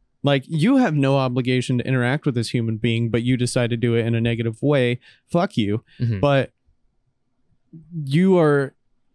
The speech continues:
Speaker 1: you are in control of the way that you present yourself
Speaker 2: Mm-hmm.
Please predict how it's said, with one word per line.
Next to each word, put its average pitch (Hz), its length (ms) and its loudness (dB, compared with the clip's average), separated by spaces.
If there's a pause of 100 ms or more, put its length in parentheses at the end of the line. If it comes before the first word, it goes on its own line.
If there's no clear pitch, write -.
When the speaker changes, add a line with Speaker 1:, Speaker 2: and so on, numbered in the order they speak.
(280)
Speaker 1:
you 165 400 2
are 196 300 4
in 170 160 2
control 135 840 0
of 127 560 2 (1120)
the 143 160 2
way 131 320 2
that 127 120 0
you 120 180 -2
present 120 440 -2
yourself - 540 -6
Speaker 2:
Mm-hmm. 107 240 -4